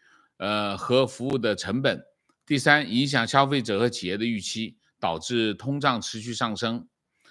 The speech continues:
另外，美联储主席鲍威尔五月十五号在华盛顿的研讨，呃，研究会议上表示，美联储准备修正疫情后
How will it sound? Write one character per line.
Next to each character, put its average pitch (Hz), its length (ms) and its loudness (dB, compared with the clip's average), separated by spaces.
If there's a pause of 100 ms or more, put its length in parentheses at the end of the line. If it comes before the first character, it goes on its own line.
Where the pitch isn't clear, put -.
(140)
另 175 120 -2
外， 170 160 8
美 120 180 4
联 139 200 4
储 143 140 -2
主 113 140 -6
席 95 140 -4
鲍 131 200 4
威 131 140 4
尔 95 140 2 (400)
五 123 160 0
月 160 140 4
十 151 200 0
五 135 140 -2
号 123 220 2
在 131 300 6
华 113 220 2
盛 135 220 -2
顿 139 220 -2
的 107 240 4
研 110 260 0
讨， 95 380 -6 (540)
呃， 107 120 -2
研 117 220 2
究 139 200 0
会 151 200 0
议 135 100 0
上 120 300 2
表 76 180 -4
示， - 360 -6 (420)
美 131 160 2
联 190 160 0
储 165 160 -2
准 120 180 0
备 131 140 4
修 175 340 0
正 170 380 -2
疫 165 180 -4
情 127 260 0
后 143 420 2